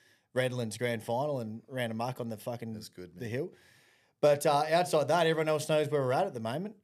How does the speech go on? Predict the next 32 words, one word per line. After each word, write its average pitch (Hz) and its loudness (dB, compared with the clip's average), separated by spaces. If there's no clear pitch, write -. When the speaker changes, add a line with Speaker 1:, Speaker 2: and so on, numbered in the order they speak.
Speaker 1:
So, 127 0
um, 123 -2
Speaker 2:
Two 120 -2
thousand 123 2
and 117 -8
twenty, 127 -2
we'll 117 -6
call 123 2
it 104 0
a 101 -10
Speaker 1:
Call 170 6
it 147 2
a 139 -2
day. 156 4
Speaker 2:
Call 156 10
Speaker 1:
And 143 8
Speaker 2:
it 139 -6
there 131 6
Speaker 1:
everyone 214 8
Speaker 2:
and 190 2
Speaker 1:
knows 175 4
the 131 -6
story 151 2
from 139 -8
twenty-one, 127 0
twenty-two, 127 -4
so 120 -2
Speaker 2:
There'll 110 -2
be 113 -6
more 113 2
to 104 -4
come. 92 -8